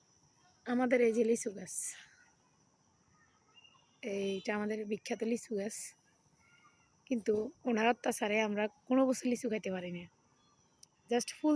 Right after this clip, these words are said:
থেকে ফল হয় এটাই দেখি। তারপরে যে আমার আম্মু কত চেষ্টা করে, ওই যে মশারি পর্যন্ত দিছে,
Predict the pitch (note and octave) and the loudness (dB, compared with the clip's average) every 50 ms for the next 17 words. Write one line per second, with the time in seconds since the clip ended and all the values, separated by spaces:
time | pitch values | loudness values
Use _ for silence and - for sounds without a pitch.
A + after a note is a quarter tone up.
0 | B3+ - C4+ - D4+ D4 - D4 C#4 C4+ A#3+ A#3+ A3+ G3+ G3 - B3 G#3 - B3+ | 4 2 2 2 2 2 4 6 6 6 6 4 2 2 0 -2 -4 -2 2 4
1 | A#3+ B3 A3 G#3+ F3+ - - G#3 F#3 F3+ _ _ _ _ _ - - - _ _ | 4 4 4 2 0 0 -6 -8 -8 -8 _ _ _ _ _ -20 -20 -20 _ _
2 | _ _ _ _ _ _ _ _ _ - A3+ A3+ - - A3+ A3 A3+ A3+ B3+ A#3 | _ _ _ _ _ _ _ _ _ -2 -2 -2 -2 -2 0 2 4 4 4 4
3 | A3+ A#3 A#3+ B3+ C4 B3+ B3 A#3 A3+ G#3+ _ _ _ _ - - - - - _ | 6 6 6 8 8 6 6 4 2 0 _ _ _ _ -20 -20 -20 -20 -20 _
4 | _ _ _ - - B3 C4 B3 - C4 A#3+ - B3+ A3+ - - A#3 G#3 G#3 A3 | _ _ _ 2 4 6 6 6 6 2 2 2 2 0 0 0 -2 0 2 4
5 | A3+ A3 G#3+ B3 A#3+ A3+ A3 G#3+ - B3+ A#3+ - C4+ A3 A3 G3+ F#3 F#3+ F3 F3+ | 4 4 4 4 2 2 0 2 2 4 4 4 4 2 0 -2 -4 -6 -10 -12
6 | E3+ - - | -10 -10 -10